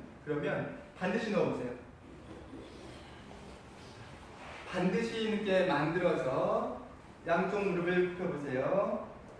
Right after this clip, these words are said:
굽히고 발끝 붙이세요. 발끝 붙이세요. 그래서 들어서 얘가 꼭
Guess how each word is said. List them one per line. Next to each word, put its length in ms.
굽히고 880
발끝 340
붙이세요. 1080
발끝 280
붙이세요. 580
그래서 340
들어서 640
얘가 120
꼭 580